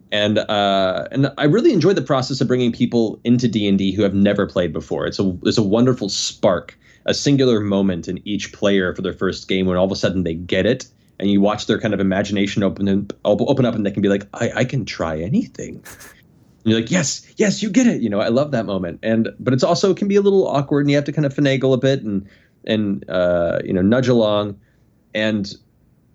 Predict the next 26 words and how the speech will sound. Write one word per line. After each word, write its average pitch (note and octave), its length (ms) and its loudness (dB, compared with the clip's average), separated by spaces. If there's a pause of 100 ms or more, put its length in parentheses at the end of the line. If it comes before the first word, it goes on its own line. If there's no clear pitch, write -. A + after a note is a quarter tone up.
(120)
because - 260 2
of D#3 80 0
the B2+ 140 -2
email C3 220 4
I G#2+ 140 2
had C3 240 -2
with G#2 140 -4
Deborah, B2+ 360 -2
I G2 40 -2
was G2 200 -6
worried G#2+ 340 0
that G2+ 120 -4
she - 140 -4
would G2+ 160 -2
be G#2 100 0
uncomfortable G2 760 0
in F#2+ 80 0
that F#2+ 160 -2
space A2+ 340 0
a A2+ 60 -2
little F#2 160 -2
bit, F2+ 340 -4
'cause, F#2+ 260 -2
you G#2 80 0
know, F#2+ 140 2
and G2 260 0